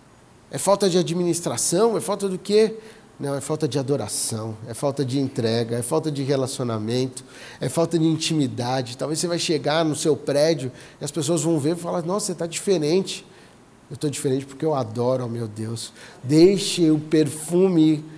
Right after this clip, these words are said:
exalar da sua vida. Deixe com que as pessoas vejam e sintam o bom perfume de Cristo através de você. Mas só se você quiser e puder e tiver vontade de adorar o Senhor.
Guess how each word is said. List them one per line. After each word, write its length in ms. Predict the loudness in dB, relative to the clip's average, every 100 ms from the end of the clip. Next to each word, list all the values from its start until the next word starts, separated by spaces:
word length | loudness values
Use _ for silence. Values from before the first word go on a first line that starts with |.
| -20 -16 0
exalar 800 | 2 2 4 6 6 4 4
da 140 | 0 -4
sua 320 | -4 0 0
vida. 460 | 0 -2 -2 -2 -4 -10 0
Deixe 340 | 6 8 6
com 180 | 0 0
que 80 | 0
as 100 | 0
pessoas 440 | 0 0 4 4
vejam 480 | 4 4 6 4 4
e 60 | 2
sintam 760 | 2 2 2 0 0 2 4
o 40 | 2
bom 260 | 4 4
perfume 420 | 4 0 -2 -2 -2
de 140 | -4
Cristo 600 | -4 -2 -2 -2 -4 -4 -6 -6
através 500 | -2 2 4 4 4
de 80 | 2
você. 280 | 0 2 0
Mas 280 | 2 2 4
só 720 | 4 6 8 10 10 8 2 -14 -16 -6
se 220 | -2 0
você 340 | 0 0 -2
quiser 720 | -2 -4 2 4 4 2 0
e 120 | 0 -2
puder 640 | -2 -4 2 4 6 6
e 140 | 4 0
tiver 360 | -2 0 2
vontade 540 | 2 0 0 0 -2 -2
de 100 | 0
adorar 340 | 2 2 2
o 80 | 2
Senhor. 400 | 0 -2 -4